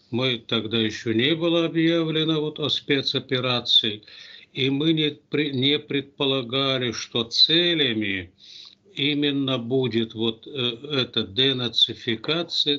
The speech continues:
демилитаризация. Мы полагали, что Россия, значит, ну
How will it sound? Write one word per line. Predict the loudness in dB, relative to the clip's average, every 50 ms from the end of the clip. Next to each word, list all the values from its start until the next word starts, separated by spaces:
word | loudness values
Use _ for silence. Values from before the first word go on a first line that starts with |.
| -4 -6
демилитаризация. | -2 0 0 0 0 0 0 0 -2 -2 -2 -2 -2 -2 -2 -2 -2 0 0 0 0 0 -2 -2 -2 -2 -2 -2 -4 -8 -10 -10 -14 -20 -20 -20 -20 -20 -20 -20 -20 _ _ _ _
Мы | -2 -2 -2 -2
полагали, | -2 -2 -2 0 -2 -2 -2 -2 -2 0 0 0 -2
что | -4 -6 -8 -4 -2 0 0 0 0 -2 -2 -2 -2
Россия, | 0 0 2 2 2 2 2 0 0 0 0 -2 -4 -4
значит, | -2 -2 -2 -2 -2 -6 -10 -14 -16 -12 -6
ну | -4 -4 -4